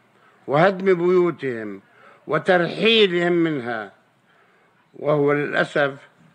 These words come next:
ما تقوم به الحكومة الإسرائيلية نفسها التي يقودها. مين بقودها؟ مين؟ ما بنعرف؟ سيد نتنياهو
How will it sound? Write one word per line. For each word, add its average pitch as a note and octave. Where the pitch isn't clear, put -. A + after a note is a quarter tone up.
ما D3
تقوم D3
به E3+
الحكومة E3
الإسرائيلية D3+
نفسها D3
التي E3
يقودها. D3+
مين D3+
بقودها؟ A#2
مين؟ C3+
ما C#3
بنعرف؟ C3+
سيد B2+
نتنياهو C3+